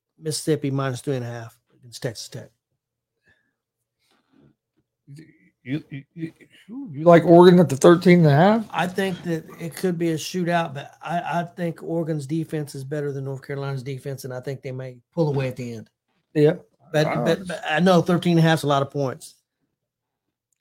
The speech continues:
Speaker 2: Uh, see, then, uh, on college basketball tonight, there wasn't a bunch of games that I, a whole lot of games I liked, but, uh, I did come up with three picks. I like, uh, Tennessee at the minus seven and a half against Ole Miss,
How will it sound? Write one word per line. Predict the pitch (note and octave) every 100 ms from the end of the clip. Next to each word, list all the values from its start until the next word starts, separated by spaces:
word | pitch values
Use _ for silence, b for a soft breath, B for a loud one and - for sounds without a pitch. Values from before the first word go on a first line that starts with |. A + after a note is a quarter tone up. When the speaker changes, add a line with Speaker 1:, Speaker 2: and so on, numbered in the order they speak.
| -
Speaker 2:
Uh, | B2 B2+ A#2+
see, | - D#3
then, | E3 E3+ D#3
uh, | D#3 D3 C#3+ C3+ A#2+ G#2+ _ _ _ _ _ -
on | E3+ D#3 _ _ _ _
college | - F#3+ D3+
basketball | D#3+ E3 - E3 D3+
tonight, | D3 D3 D3 E3+ _ _ -
there |
wasn't | F3 E3 D#3+
a | C3 A2 _ _ _ _ _ _
bunch | E3+ E3 C#3+
of |
games | D#3 D#3+ D3
that | D3
I, | C#3 - -
a | F#2+ C#3+
whole | E3+
lot | D#3+ D3
of |
games | D3 D3 C#3
I |
liked, | C#3 C#3 C#3 C3+
but, | C#3+ -
uh, | E3 D#3+ -
I | E3+
did | D3+ E3 D#3
come | C#3+ D3+
up | C#3+
with | B2 E3+
three | D#3
picks. | C#3+ D3+ D3 - - - _ _ _ _ _ _ _ -
I | D3+
like, | D3 C#3+
uh, | C3
Tennessee | - F#3+ E3+ - E3+
at | D#3 D3+
the |
minus | C#3+ D#3 D3 C3
seven | - D#3 D3
and | C#3
a |
half | C3 D3 C3+
against | C3+ B2+ -
Ole | C#3+
Miss, | C3+ C3 B2 -